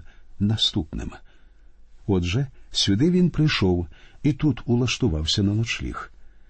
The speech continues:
Сон Якова описаний у дванадцятому і тринадцятому віршах. "І снилося йому". Ось драбина поставлена на землю,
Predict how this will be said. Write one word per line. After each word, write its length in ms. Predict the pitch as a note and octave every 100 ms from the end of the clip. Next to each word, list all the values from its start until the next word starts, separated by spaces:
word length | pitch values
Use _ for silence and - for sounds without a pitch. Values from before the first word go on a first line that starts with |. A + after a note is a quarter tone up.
| - - - - -
Сон 280 | - A#2+ G2
Якова 440 | G#2 A#2 G2+ F#2
описаний 720 | F2 G2 A2+ - G#2+ G2 F#2
у 160 | - G2+
дванадцятому 760 | F#2 F#2+ G#2+ A#2+ - A#2 A2
і 80 | A#2
тринадцятому 720 | G#2+ A2+ A#2+ C3 G2+ F2 D#2
віршах. 520 | B1+ A#1 - - - - - - - - - - - - -
"І 120 | C#3+
снилося 720 | - - F#2+ D3 D3+ C3+ C3
йому". 360 | A2+ A2+ E2+ C#2+ - - - - - - -
Ось 280 | C3 - F2+
драбина 600 | F2+ C3 C3 C#3 F#2+ F2
поставлена 720 | F#2+ - B2+ A2+ G#2 G2+ G2
на 140 | G2
землю, 500 | F#2+ B2 G#2+ E2 D#2+